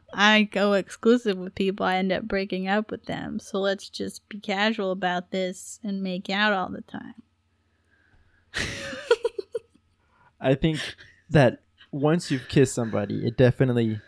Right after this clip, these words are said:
Speaker 2: changes the relationship status. That doesn't necessarily mean that you have to have it,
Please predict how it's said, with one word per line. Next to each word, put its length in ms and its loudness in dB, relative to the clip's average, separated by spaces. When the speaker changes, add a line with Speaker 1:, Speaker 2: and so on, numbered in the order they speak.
Speaker 2:
changes 920 2
the 120 4
relationship 760 0
status. 480 -4
That 140 -2
doesn't 240 -2
necessarily 680 -2
mean 280 -4
that 200 -6
you 60 0
have 260 -2
to 100 -2
have 240 0
it, 140 -2